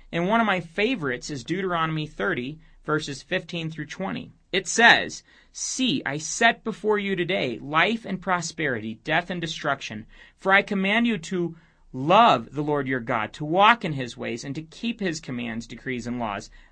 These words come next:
Then you will live and increase, and the Lord your God will bless you in the land you are entering to possess. But if your heart turns away and you are not obedient, and if you are drawn away to bow down to other gods and worship them, I declare to you this day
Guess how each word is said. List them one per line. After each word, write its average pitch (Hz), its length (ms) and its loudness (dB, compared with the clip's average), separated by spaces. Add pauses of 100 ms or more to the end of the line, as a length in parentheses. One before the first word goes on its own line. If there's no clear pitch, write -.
Then 196 400 2
you 240 120 4
will 202 200 4
live 175 220 4
and 147 100 0
increase, 127 460 -4
and 151 140 -6
the 151 60 0
Lord 185 280 0
your 175 100 0
God 170 240 4
will 156 100 0
bless 147 360 -2
you 151 100 -4
in 139 80 -4
the 131 80 -4
land 131 360 -4
you 127 120 -4
are 120 120 -6
entering 143 400 -4
to 113 80 -16
possess. 117 460 -8 (340)
But - 200 -2
if 226 200 2
your 254 160 6
heart 247 300 4
turns 247 280 -2
away 240 480 2
and 147 120 -4
you 165 80 -2
are 170 60 0
not 214 320 0
obedient, 117 540 -2 (300)
and 156 140 -2
if 185 140 -6
you 202 100 0
are 185 100 4
drawn 208 380 2
away 202 220 2
to 175 60 0
bow 175 260 6
down 170 260 2
to - 180 -8
other 202 240 4
gods 120 320 2
and 135 120 -4
worship 165 320 -6
them, 139 280 -2 (280)
I 147 100 2
declare 196 440 2
to 220 140 -8
you 214 120 -2
this 214 260 -4
day 123 320 -4